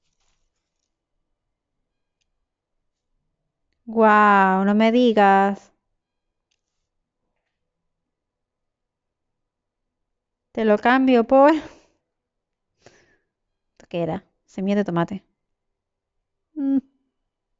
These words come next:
No, porque me da para cosecharlo. Claro. Ya, es que el tío tiene un montón de cosas.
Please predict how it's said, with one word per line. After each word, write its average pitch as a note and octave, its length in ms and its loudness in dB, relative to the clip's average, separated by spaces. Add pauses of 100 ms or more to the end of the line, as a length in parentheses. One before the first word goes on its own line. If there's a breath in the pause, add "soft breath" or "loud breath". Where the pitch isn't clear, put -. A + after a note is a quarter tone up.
(800)
No, B3+ 160 -4
porque B3 240 -2
me G#3 80 -2
da G#3 100 0
para G3 520 -2
cosecharlo. G3 640 -6 (300)
Claro. G3 360 -6 (1500)
Ya, F3+ 200 -8
es G3+ 160 -6
que - 120 -10
el F3+ 120 -8
tío E3+ 240 -10
tiene F#3+ 180 -8
un G#3 60 0
montón A#3+ 240 -2
de A3 140 -2
cosas. F#3+ 580 -4